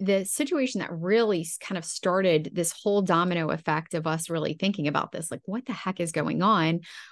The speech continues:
uh, was actu-, actually a situation we experienced, um, where a, uh, a woman, uh, actually had bought a course from someone else, uh, mistook it. You know, they have a similar name, so reached out to Scott and said, "Hey, you know, I think I purchased a course. I'm, I'm really unhappy, blah, blah, blah, blah."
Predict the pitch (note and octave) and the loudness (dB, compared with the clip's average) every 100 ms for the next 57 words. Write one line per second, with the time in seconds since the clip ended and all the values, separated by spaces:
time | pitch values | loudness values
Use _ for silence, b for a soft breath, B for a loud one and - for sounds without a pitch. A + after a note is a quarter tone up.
0 | B G3 G3 G3 A3 B3+ C#4+ - G3+ G3+ | B 2 4 4 4 4 0 2 0 0
1 | B3+ B3 A3+ A3 G#3+ G#3+ A3 G3+ F#3 F#3 | 2 2 2 0 0 0 -4 -2 -4 -4
2 | - A#3 G#3 D#3 F3 - - - E3 D#3 | -2 0 2 0 0 -4 -8 -4 -2 -2
3 | D#3+ - F#3+ F3+ E3+ D#3+ - F3 E3+ E3 | -2 2 4 4 2 0 -2 -2 0 0
4 | E3+ - D#3+ A1+ - - E3 E3+ D4+ F#3 | -2 -2 -2 -2 -6 -6 -2 2 4 4
5 | D#3+ G#3 B B B _ F#3 F3 - F#3 | 2 0 B B B _ -2 0 0 -2
6 | F#3+ F#3+ F#3 F#3 E3+ E3+ F3+ D#3 E3+ - | -2 -2 -2 0 -2 0 2 2 -2 -4
7 | G#3 G#3 F#3+ - - - E3+ D#3+ F3 F#3 | -2 0 -2 -6 -12 -6 -4 0 0 2
8 | G#3+ D#3 F3 - - - - D3+ D3+ - | 4 4 4 0 -6 -4 -2 0 0 -2
9 | - F#3 - - D#3+ E3 E3+ - E3+ D#3 | 2 2 2 0 0 0 -2 -2 0 0
10 | - - - E3 F3 E3+ E3+ - E3+ E3+ | -4 -10 -8 2 4 4 2 0 -2 -2
11 | F#3+ E3 D3+ D#3+ E3+ - D#3 D3 D#3+ E3 | 0 0 2 0 -2 -2 -2 -2 -2 -4
12 | D#3 D#3 D#3 - - A3 - - E3 G3+ | -4 -2 -2 -4 0 2 2 0 0 2
13 | B3+ A#3+ A#3+ G3 D#3+ F3+ F3 D#3+ E3 E3+ | 2 4 2 2 -2 -2 -2 -2 -2 -4
14 | - - - C4+ B3 B3 - D3+ E3 E3 | -6 -12 2 6 6 6 4 0 2 2
15 | D#3+ D#3 E3 C4 B3 - B3 A3 D3 C#3+ | 2 0 2 2 2 2 -2 0 -2 -2
16 | D#3+ D#3+ A3 A3 | -4 2 4 4